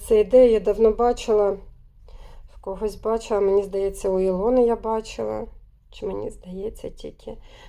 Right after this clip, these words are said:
Десь я бачила, неважливо. І я дуже хотіла повторити цю ідею,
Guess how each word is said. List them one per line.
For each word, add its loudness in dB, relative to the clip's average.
Десь 4
я 6
бачила, -2
неважливо. -2
І -4
я 4
дуже -2
хотіла -2
повторити -4
цю -4
ідею, 0